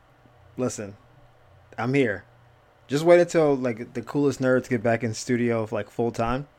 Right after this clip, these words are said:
'Cause right now we're, like, kinda off and on depending on covid testing and all that stuff.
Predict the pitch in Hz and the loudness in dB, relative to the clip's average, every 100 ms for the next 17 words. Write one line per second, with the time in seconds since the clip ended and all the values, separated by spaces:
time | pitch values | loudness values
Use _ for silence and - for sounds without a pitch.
0 | _ _ _ - 110 123 123 120 107 113 | _ _ _ -12 -2 0 2 0 0 -2
1 | 107 98 - 113 113 104 92 _ _ - | -4 -6 -10 -6 -4 -6 -10 _ _ -4
2 | 113 - 110 110 110 104 113 107 101 98 | -4 -2 -6 -4 -6 -6 -8 -8 -10 -10
3 | - 107 110 110 110 113 107 107 - 113 | -8 -8 -6 -6 -6 -6 -6 -6 -6 -8
4 | 113 | -10